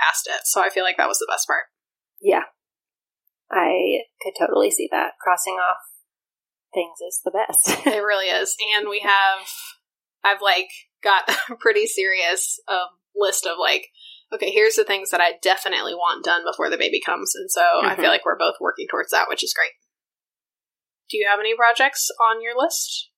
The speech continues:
Speaker 1: I'm assuming so, since you're, you said that you were slowly but surely decorating.
Speaker 2: Yes. Um, and honestly,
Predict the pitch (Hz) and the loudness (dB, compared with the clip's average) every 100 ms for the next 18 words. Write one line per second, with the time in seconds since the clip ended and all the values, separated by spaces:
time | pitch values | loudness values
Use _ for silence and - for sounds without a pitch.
0 | _ - 208 - 202 208 208 185 190 - | _ -16 -6 -4 -4 -8 0 0 0 -4
1 | 185 - 247 - - 208 185 - _ _ | -4 0 2 0 -4 -2 -2 -2 _ _
2 | 202 196 185 180 170 185 180 180 185 180 | -8 -2 0 0 0 -2 -6 0 4 4
3 | 180 - - 190 190 190 190 185 165 - | 2 -2 -2 2 2 0 -2 0 0 0
4 | 175 175 - - 147 - 185 - _ _ | 0 0 0 0 -2 -2 -10 -14 _ _
5 | _ _ _ _ _ 196 185 - - - | _ _ _ _ _ 0 2 0 -4 -4
6 | - _ _ _ _ 220 190 180 180 175 | -6 _ _ _ _ -2 0 -2 -2 -6
7 | 170 _ _ - 277 208 180 185 196 - | -10 _ _ -2 2 4 2 -2 -16 -20
8 | _ _ _ _ 190 196 226 - 254 | _ _ _ _ -4 -4 -4 -4 -4